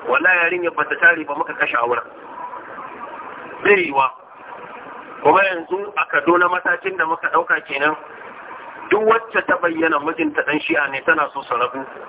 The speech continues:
Mu mun san yadda muke yi, mu kashe ainihin wato auren. Dan ba yadda za a yi in dai ke kirki ce yar alar, yadda ba za ki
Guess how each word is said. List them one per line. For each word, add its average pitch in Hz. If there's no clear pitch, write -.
Mu 151
mun 180
san 175
yadda 185
muke 165
yi, 151
mu 988
kashe -
ainihin 156
wato 135
auren. 170
Dan 170
ba 190
yadda 175
za 160
a 170
yi 147
in 180
dai 175
ke 175
kirki 185
ce 151
yar 170
alar, 156
yadda -
ba 156
za 180
ki -